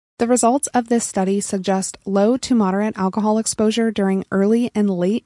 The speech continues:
gestation is not associated with increased risk of low birth weight, preterm delivery, intrauterine growth restriction, and most selected perinatal outcomes. The researchers noted that second trimester exposure was not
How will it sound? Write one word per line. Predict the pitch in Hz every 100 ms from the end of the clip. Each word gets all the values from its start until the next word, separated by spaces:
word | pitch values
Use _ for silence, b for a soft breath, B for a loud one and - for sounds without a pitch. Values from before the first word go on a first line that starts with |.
| 190
gestation | 196 196 - 190 - 247 247 240 _ _
is | 233 214
not | 214 220
associated | 294 285 214 202 233 240 262
with | 214 208 -
increased | 202 202 - 226 -
risk | 196 185 233 - -
of | 190
low | 180 185 202 233
birth | 185 208 -
weight, | 269 269 - b b b
preterm | - 233 - 254 247
delivery, | 240 202 196 226 269 302 _ _ _ -
intrauterine | 226 247 233 220 220 214 196
growth | 214 262 269
restriction, | 262 262 254 254 247 247 b b b
and | 226 220
most | 202 233 -
selected | 254 190 - 196 180
perinatal | - 180 180 175 165 -
outcomes. | 190 - - - - - b b _ 202
The | 226
researchers | 208 240 254 262 254 226 220 202
noted | 185 180 233 240
that | 202 -
second | 226 247 -
trimester | - 202 202 202 220 196
exposure | 208 - - 190 190 196 185
was | 190 185
not | 185 190 214